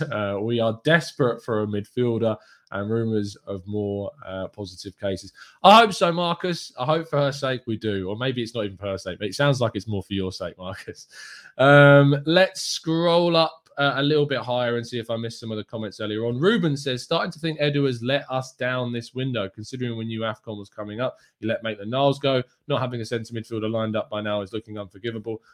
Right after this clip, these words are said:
I wouldn't go as far as saying unforgivable. Um, should have been sorted by November. We'll see how it goes. We'll see how we come out the other side of January. But at the moment, it doesn't look too good, does it? Um,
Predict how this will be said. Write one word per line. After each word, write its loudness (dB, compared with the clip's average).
I 4
wouldn't 6
go 4
as 0
far 0
as -2
saying -2
unforgivable. -4
Um, 0
should 6
have 6
been 0
sorted -2
by 0
November. 0
We'll 6
see 4
how 6
it 2
goes. 4
We'll 0
see 2
how 6
we 2
come 2
out 2
the 2
other 0
side -2
of -4
January. -4
But -10
at -12
the -4
moment, 4
it -6
doesn't -10
look -8
too -10
good, -6
does -4
it? -12
Um, 4